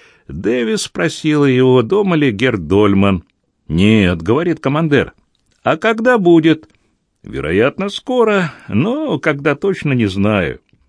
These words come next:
«Да, он так сказал», — воскликнул Дольман. И вот через три дня мы прибываем на Нордерней и обнаруживаем, что вы возвращаетесь именно в этот день,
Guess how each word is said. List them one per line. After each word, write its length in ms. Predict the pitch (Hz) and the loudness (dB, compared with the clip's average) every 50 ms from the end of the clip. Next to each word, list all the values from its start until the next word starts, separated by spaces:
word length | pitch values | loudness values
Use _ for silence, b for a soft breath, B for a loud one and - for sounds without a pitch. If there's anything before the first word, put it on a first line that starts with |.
| _ _ _ _ _ _ | _ _ _ _ _ _
«Да, 560 | - 90 143 208 233 233 226 214 214 208 180 - _ _ _ _ _ | -4 0 0 2 2 0 0 -2 -4 -6 -8 -10 _ _ _ _ _
он 340 | - - 208 254 285 247 - | 0 2 2 2 2 0 -2
так 260 | - - 247 - - | -4 -4 -4 -6 -8
сказал», — 680 | - - - 156 123 104 113 123 143 139 139 135 - b b b b b b b b b - | -8 -6 -4 -2 0 2 2 4 4 2 2 0 -2 b b b b b b b b b -16
воскликнул 960 | 71 71 80 95 98 - - - - 87 92 127 175 - - 123 113 104 98 | -6 -2 -2 -2 -2 -2 -6 -8 -6 -4 -2 -2 -2 -4 -4 -2 -2 -2 0
Дольман. 520 | 80 82 85 80 78 73 67 64 60 55 - _ _ _ _ _ _ _ _ - - _ | 0 0 0 0 0 -2 -4 -6 -10 -12 -16 _ _ _ _ _ _ _ _ -20 -12 _
И 140 | 101 110 120 | 0 2 2
вот 300 | 131 165 196 202 - - | 4 4 2 2 0 -2
через 400 | - - 113 104 113 110 - - | -4 -4 -2 0 0 -2 -2 -4
три 220 | - 131 143 156 | -4 -2 -2 -2
дня 260 | 156 165 202 226 226 190 | -2 -2 -2 -2 0 0
мы 240 | 135 131 143 147 | 0 0 0 0
прибываем 720 | - - 87 85 80 87 90 101 135 170 170 151 139 123 120 | -2 -2 -4 -2 -2 -2 -2 0 -2 -2 -4 -2 -2 0 2
на 240 | 123 123 127 123 B B B B B B B B B B | 2 2 0 -2 B B B B B B B B B B
Нордерней 1120 | - 104 110 113 117 113 104 95 80 87 104 151 175 160 139 131 127 123 123 117 110 110 b b b b b b b b b | 0 2 4 4 4 4 2 2 0 -2 -2 -2 -2 -2 -4 -2 0 0 0 -2 -4 -8 b b b b b b b b b
и 80 | - - | -8 -4
обнаруживаем, 960 | 76 80 80 80 98 110 135 185 208 233 190 151 160 160 151 151 143 139 131 | -2 -2 0 0 0 0 2 0 0 -2 -2 -2 -2 -2 -2 -2 0 -2 -2
что 360 | - - - _ - 131 127 | -4 -6 -12 _ -2 -2 -2
вы 160 | 135 170 190 190 | 0 -2 -2 -2
возвращаетесь 1000 | 139 90 82 73 85 90 95 - - - 180 170 147 131 - - 95 85 - - | -2 -2 -2 -2 -2 -2 -2 -4 -6 -8 -6 -4 -4 -4 -4 -4 -6 -6 -6 -6
именно 320 | 120 117 107 107 98 90 | -6 -4 -2 -2 -2 -2
в 40 | 80 | -2
этот 240 | 80 76 - 95 104 | -2 -4 -4 -4 -4
день, 300 | 123 170 185 175 160 | -2 -2 -2 -2 -2